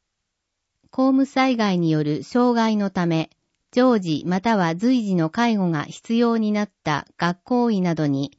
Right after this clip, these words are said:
支給するもの。今回の改正では、条例で定める月額の上限額及び定額を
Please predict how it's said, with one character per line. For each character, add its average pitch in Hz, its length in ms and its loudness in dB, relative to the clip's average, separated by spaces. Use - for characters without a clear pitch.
支 - 200 -20
給 208 220 2
す 180 180 -6
る 165 100 2
も 147 160 0
の。 135 220 -4
今 254 260 0
回 208 240 0
の 165 140 0
改 190 240 -2
正 185 260 0
で 185 140 2
は、 147 200 -4
条 247 260 2
例 247 220 0
で 233 140 0
定 220 280 0
め 226 160 2
る 160 240 -2
月 180 260 -2
額 214 280 0
の 196 240 0
上 220 260 2
限 247 300 2
額 147 440 -2
及 190 280 0
び 180 260 -4
定 233 240 -2
額 220 400 0
を 190 160 0